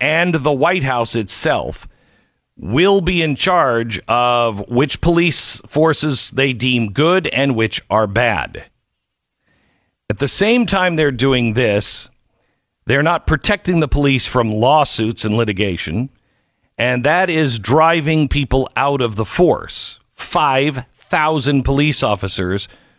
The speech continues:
are needed to just catch up with the retirement and the people leaving,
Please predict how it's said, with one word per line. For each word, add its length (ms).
are 260
needed 540
to 320
just 280
catch 220
up 160
with 140
the 100
retirement 840
and 360
the 260
people 500
leaving, 640